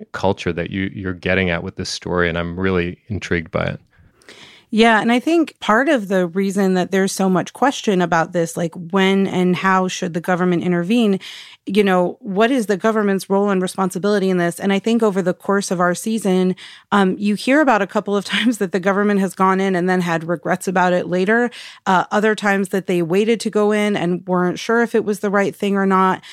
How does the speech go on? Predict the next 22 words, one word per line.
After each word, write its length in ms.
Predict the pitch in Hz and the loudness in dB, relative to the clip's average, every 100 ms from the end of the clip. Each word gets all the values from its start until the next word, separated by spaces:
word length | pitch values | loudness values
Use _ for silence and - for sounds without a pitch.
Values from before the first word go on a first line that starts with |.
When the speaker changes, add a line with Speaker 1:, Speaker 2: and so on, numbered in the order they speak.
| - - | -20 -4
Speaker 2:
And 200 | 220 220 | 0 4
then 260 | 226 226 220 - | 4 2 0 -4
at 160 | 196 202 | -4 -2
some 320 | - 240 370 | 0 2 2
point, 400 | - 196 190 208 _ | 0 2 2 -2 _
the 120 | 220 | -2
federal 380 | - 226 240 233 | 2 2 2 2
government 480 | 214 226 254 214 175 | 0 0 0 -2 -4
comes 340 | 208 202 175 | -2 -2 0
in, 340 | 202 202 196 - - - _ | 0 2 0 -4 -12 -20 _
uh, 200 | 208 202 | 0 2
and 160 | 220 202 | 0 -2
decides 380 | 208 220 214 202 | 0 2 2 2
actually 600 | 214 - 220 202 202 - - | -2 -2 0 0 0 -4 -6
to 140 | 202 | -4
sue 420 | - - 240 269 | -4 -2 2 4
the, 160 | 226 208 _ - | 4 2 _ -6
the 320 | 185 202 196 - _ _ - | 0 2 0 -4 _ _ -4
towns 580 | 208 220 285 196 185 - | 0 2 4 2 -2 -10
for 300 | - 214 202 | -4 0 0
religious 420 | 196 196 202 202 | 0 0 0 -2
discrimination, 920 | - 196 - 196 190 226 - 185 180 | -6 -6 -2 0 2 0 0 0 -2